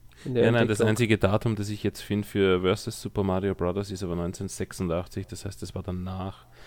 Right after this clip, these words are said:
Speaker 2: Wobei
Speaker 1: Mhm.
Speaker 2: das, mit, das keinen Sinn macht, weil ich we-, soweit ich weiß, ist das Arcade früher erschienen und sie haben es ja dann für das Famicom angepasst, aber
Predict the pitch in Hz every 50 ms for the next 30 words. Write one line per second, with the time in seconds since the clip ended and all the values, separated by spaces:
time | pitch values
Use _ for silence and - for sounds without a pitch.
0 | - - - 98 - - 98 95 95 131 139 147 - _ - - - - - -
1 | 110 101 - - 104 - - - 104 95 87 - 110 120 113 98 90 87 - -
2 | 98 95 92 92 - - - - - - - - - - - - - - - -
3 | - - - - - - - - - _ - - 98 87 104 117 - - - 120
4 | - - - 95 90 92 87 95 123 143 - - - - - - - - - -
5 | - - - - 98 - - - - - - - - 98 95 117 143 160 - -
6 | - - - - - - - - - - - - - - - - - - - -
7 | - - - - - - - - - - - - - - - - 127 135 135 -
8 | - - 95 - - - 95 90 92 98 95 92 95 - - 98 95 95 95 -
9 | 95 - 92 92 98 - - 98 - 98 - - - 95 92 101 98 98 - 90
10 | - - 110 113 104 101 - - 90 87 - - - - 92 95 98 - -